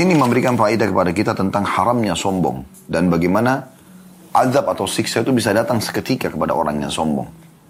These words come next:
Dan di sini ancamannya sangat tegas. Setiap saat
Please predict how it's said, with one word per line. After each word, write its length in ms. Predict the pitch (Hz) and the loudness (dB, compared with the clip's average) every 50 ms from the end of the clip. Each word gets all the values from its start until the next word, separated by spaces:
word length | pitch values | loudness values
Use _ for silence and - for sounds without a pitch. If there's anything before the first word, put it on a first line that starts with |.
| - - - - - - - - - - - - - - - - - - - - - - - 85 | -20 -20 -20 -20 -20 -20 -20 -20 -20 -20 -20 -20 -20 -20 -20 -20 -20 -20 -20 -20 -14 -8 -2 0
Dan 160 | 82 90 90 | 0 2 2
di 80 | 90 | 2
sini 240 | 87 - 113 120 - | 0 0 0 0 2
ancamannya 400 | 90 101 101 - 87 95 117 123 | 0 0 0 0 0 0 0 -2
sangat 320 | - - 95 95 90 - 95 | -2 -2 -2 -2 -2 -2 -2
tegas. 400 | 82 110 101 - - - - - - - - - - - - - | -2 -2 -2 -2 -4 -10 -14 -20 -20 -20 -20 -20 -20 -20 -16 -14
Setiap 320 | - - - 107 90 - | -6 -2 0 0 0 0
saat 240 | 101 127 131 131 | 2 2 2 4